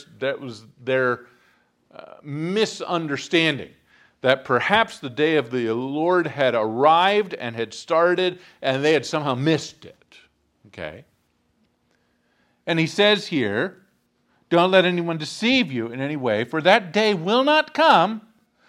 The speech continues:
until the rebellion occurs and the man of lawlessness is revealed, the man doomed to destruction.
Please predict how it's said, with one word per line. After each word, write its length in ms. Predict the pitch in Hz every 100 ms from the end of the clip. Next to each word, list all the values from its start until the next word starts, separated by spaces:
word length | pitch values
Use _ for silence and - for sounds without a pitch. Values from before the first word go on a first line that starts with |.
| _ -
until 300 | 156 147 180
the 80 | 156
rebellion 540 | 156 139 196 226 208
occurs 460 | 156 - 123 120 131
and 80 | 139
the 60 |
man 300 | 127 135 165
of 100 | 196
lawlessness 680 | 147 135 127 127 127 - 117
is 160 | 113 101
revealed, 500 | 107 92 107 98 110
the 60 | 95
man 340 | 98 101 101
doomed 320 | 92 98 90
to 80 | 92
destruction. 580 | 87 - 107 92 104